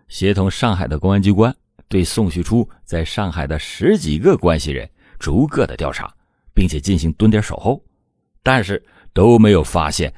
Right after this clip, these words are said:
宋旭初的身影。为了摸清嫌疑人的真实情况，通过对宋旭初的关系人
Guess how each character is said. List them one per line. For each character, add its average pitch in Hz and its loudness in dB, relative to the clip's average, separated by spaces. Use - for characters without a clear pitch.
宋 90 -2
旭 78 -6
初 - -4
的 90 -4
身 131 2
影。 123 0
为 135 6
了 120 6
摸 120 6
清 110 2
嫌 92 -2
疑 113 2
人 95 0
的 107 2
真 107 0
实 107 -2
情 - -6
况， 120 -2
通 113 6
过 113 6
对 101 2
宋 113 0
旭 101 0
初 107 -2
的 92 0
关 107 2
系 101 0
人 85 0